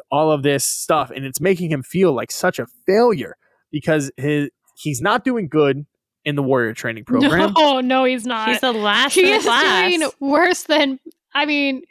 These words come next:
Speaker 2: he was really bad. There was no way he was gonna be a warrior candidate.
Speaker 1: No. And, and Ksaver is, he's, he's in. He's in on that. Like, he, he looks at him and he's like, "Who's the guy at the end?"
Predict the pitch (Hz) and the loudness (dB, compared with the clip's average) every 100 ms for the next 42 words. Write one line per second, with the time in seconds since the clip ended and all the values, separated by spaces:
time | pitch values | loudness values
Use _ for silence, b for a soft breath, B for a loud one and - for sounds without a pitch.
0 | b - 403 247 247 233 226 - - 277 | b 2 2 2 -2 -2 -4 -4 -4 -8
1 | 269 381 392 262 254 247 233 233 233 233 | -6 0 2 2 2 2 2 0 -4 -6
2 | 233 226 226 - 247 233 226 - - - | -6 -6 -6 -8 -8 -8 -10 -10 -8 -10
3 | _ _ b b _ 160 170 104 - _ | _ _ b b _ -2 -2 -4 -12 _
4 | _ 185 208 196 190 202 233 233 220 208 | _ -2 0 0 0 0 2 2 2 2
5 | 185 185 147 131 - 127 196 185 139 _ | 4 4 2 -4 -10 -4 -2 -2 -4 _
6 | - - 233 185 254 220 107 - 190 180 | -8 0 0 2 2 2 -4 -2 2 4
7 | 202 262 180 123 113 143 143 185 180 151 | 4 2 0 -2 -2 -2 0 0 2 2
8 | 202 226 240 214 208 180 - b b b | 2 2 0 2 2 2 -2 b b b
9 | b b b _ - 247 330 285 247 233 | b b b _ 4 4 4 2 2 2
10 | 226 190 160 127 101 | 2 2 2 0 -6